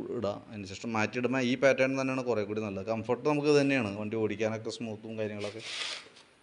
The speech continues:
അത് തന്നെയാണ് ബെറ്റർ. പിന്നെ അതേപോലെ ഫ്രണ്ടിലത്തെ ബ്രേക്ക് പാഡ് സെറ്റ് നമ്മൾ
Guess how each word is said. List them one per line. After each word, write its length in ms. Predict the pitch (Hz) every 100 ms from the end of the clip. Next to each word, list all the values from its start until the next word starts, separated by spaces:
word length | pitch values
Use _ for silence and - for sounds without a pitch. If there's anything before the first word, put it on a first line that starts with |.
| _ _
അത് 80 | 113
തന്നെയാണ് 300 | 107 110 110 117
ബെറ്റർ. 200 | 104 90 90 -
പിന്നെ 160 | - 131 156
അതേപോലെ 260 | 156 160 156
ഫ്രണ്ടിലത്തെ 400 | 151 147 147 165 156
ബ്രേക്ക് 200 | 147 127
പാഡ് 200 | 143 139 131
സെറ്റ് 180 | 139 151
നമ്മൾ 140 | 151